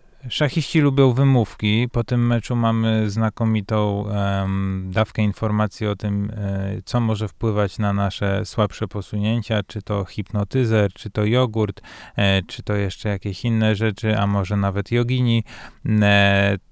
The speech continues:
tę, e, informacyjną, historyczną bombę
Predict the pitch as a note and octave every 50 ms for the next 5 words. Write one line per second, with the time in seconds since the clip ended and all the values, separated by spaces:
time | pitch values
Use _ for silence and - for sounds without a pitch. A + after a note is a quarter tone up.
0 | - - - _ - C3 B2 B2 A#2+ A#2 A#2 A2+ A2 A2 A2 A2 G#2+ G#2 G#2+ G#2+
1 | G#2+ G#2 G#2+ G#2+ A#2 A2 F#2+ - A#2 A2+ G#2+ G#2+ G#2+ G2 - A2+ A2 G#2+ G#2+ G#2+
2 | G#2 G2+ G2 - - A2 - - - G#2+ G#2+ G#2+ G#2+ G#2 - - A2 G#2 G2+ F#2+
3 | F2+ - - A2 G#2 G2 F#2 G#2+ A2+ A#2 A2+ A2 G#2 G2+ G2